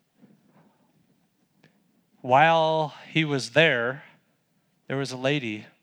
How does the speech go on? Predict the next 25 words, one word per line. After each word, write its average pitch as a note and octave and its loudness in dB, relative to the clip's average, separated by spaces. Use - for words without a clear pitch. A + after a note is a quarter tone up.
working C3+ -6
the B2+ -6
front C3 -8
desk B2+ -4
that C3 -2
was C3 -4
having D3 2
a C#3+ -6
conversation C#3 -2
about B2 2
the B2+ -2
fact A#2+ -4
that B2 -4
she D#3+ -4
needed C3+ -2
to B2+ -4
get C#3+ -2
right C3+ 0
with B2+ -10
God, A2+ -6
to - -20
get C3 -6
back C3 0
into B2 -8
church. - -14